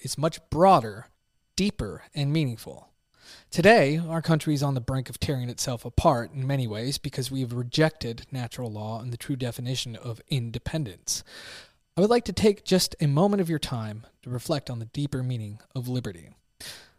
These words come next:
The Declaration starts with the preamble discussing the laws of nature and nature's God, firmly planting in the reader's mind the concept of natural law. This two thousand five hundred year old evolution of thought needed no explanation during the founding.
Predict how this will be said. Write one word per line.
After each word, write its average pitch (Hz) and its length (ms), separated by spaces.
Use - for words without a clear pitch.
The 143 80
Declaration 202 720
starts 175 560
with 147 160
the 143 80
preamble 131 540
discussing 123 640
the - 80
laws 160 380
of 180 140
nature 123 480
and 123 340
nature's 127 380
God, 120 480
firmly 208 360
planting 151 520
in 139 240
the 131 80
reader's 135 400
mind 120 340
the 127 60
concept 135 600
of 127 160
natural 117 480
law. 151 440
This 220 240
two 311 200
thousand 160 480
five 196 340
hundred 170 320
year 160 140
old 143 200
evolution 143 540
of 117 60
thought 156 480
needed 160 340
no 156 300
explanation 135 840
during 123 280
the 107 40
founding. 123 640